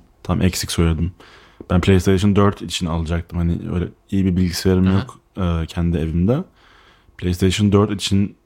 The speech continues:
Speaker 1: o, e, piyasaya sürdükleri oyun hani çıkmaya yakın bile olmayan bir oyunmuş. Zaten geç-, geçtiğimiz gün özür dilediler. Herkese parasını geri iade edeceğiz diye açıklama yaptılar zaten. Hani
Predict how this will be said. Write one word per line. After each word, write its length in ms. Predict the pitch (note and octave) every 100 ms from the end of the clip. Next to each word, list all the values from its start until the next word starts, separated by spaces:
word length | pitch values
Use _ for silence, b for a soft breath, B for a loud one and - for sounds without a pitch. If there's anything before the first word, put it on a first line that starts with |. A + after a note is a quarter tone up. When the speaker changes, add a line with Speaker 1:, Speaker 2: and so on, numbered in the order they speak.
| _ _
Speaker 1:
o, 340 | F2 F2+ G2+ F#2
e, 100 | E2+
piyasaya 380 | G2+ G2 G#2+ F#2+
sürdükleri 420 | G#2 G2 - G#2+
oyun 240 | A2 C3
hani 320 | B2 G2+ G#2 - _ _ _
çıkmaya 360 | - - G#2 G#2
yakın 380 | G2+ F#2 A2+ F#2+
bile 140 | G2+
olmayan 600 | F#2+ G2+ G#2 G#2 E2+ D#2+
bir 40 | -
oyunmuş. 420 | E2 D#2+ G#2 A#2
Zaten 380 | F2+ - F#2 - b b
geç-, 160 | F#2+ F2
geçtiğimiz 540 | G2 F#2 - F#2 F2+
gün 240 | E2+ F2+ F2
özür 380 | F#2+ F2+ F2+ F2+
dilediler. 720 | F2 E2+ F2 F2+ - - - _ _ _ -
Herkese 500 | F#2+ E2+ F2 F2+ F2
parasını 400 | F#2 F2+ F#2 F2
geri 240 | F#2 F2
iade 320 | F2 F2 E2+
edeceğiz 340 | D#2+ E2+ E2+ E2
diye 100 | D#2+
açıklama 420 | E2 - F2+ E2+
yaptılar 340 | D#2 - D#2
zaten. 320 | D#2+ D#2+ - A2
Hani 260 | F#2+ A2